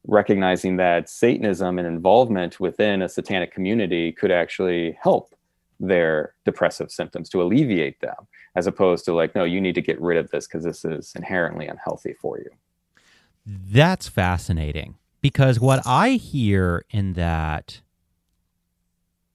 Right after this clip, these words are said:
Speaker 2: is, what I hear implicit in that is the depth to which Satanism can be part of someone's identity in a way that I feel like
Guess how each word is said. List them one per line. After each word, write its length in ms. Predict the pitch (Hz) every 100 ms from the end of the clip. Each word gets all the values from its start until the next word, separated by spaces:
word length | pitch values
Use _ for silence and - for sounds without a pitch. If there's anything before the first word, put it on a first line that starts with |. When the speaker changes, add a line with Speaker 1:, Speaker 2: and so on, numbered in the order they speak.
| _ _ _ -
Speaker 2:
is, 520 | 117 107 101 98 104
what 160 | 117 131
I 80 | 127
hear 280 | 101 147
implicit 640 | 139 117 104 113 110 110 98
in 220 | 98 90
that 320 | 87 85 85
is 600 | - 98 92 87 87 82 - _ _ _ _ _ _ _ _ _ _ _ _ _ _ _ _ _ _ -
the 300 | 104 95 113
depth 720 | 98 - 107 120 - - - _ -
to 220 | - 107
which 920 | 90 85 98 98 - - - - - _ _ _ _ _ _ _ _ _ _ _ _ -
Satanism 800 | - - 110 110 110 104 98 95
can 180 | - 92
be 120 | 90
part 340 | - 95 90
of 140 | - 87
someone's 400 | - 87 85 85
identity 800 | 80 76 92 90 85 85 85 - _ _ _ _ _ _ _ -
in 140 | 113
a 80 | 104
way 640 | 95 92 95 104 110 113
that 120 | 107 104
I 120 | 98
feel 320 | - 110 98
like 500 | 101 101 101 - -